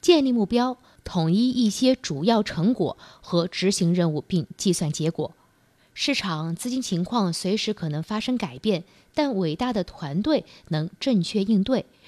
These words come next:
始终立于不败之地。创建和维护一个团队的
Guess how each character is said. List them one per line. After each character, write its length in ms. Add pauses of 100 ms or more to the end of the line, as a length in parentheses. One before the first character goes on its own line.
始 160
终 200
立 120
于 60
不 180
败 160
之 160
地。 220 (680)
创 220
建 160
和 140
维 120
护 180
一 100
个 100
团 320
队 180
的 220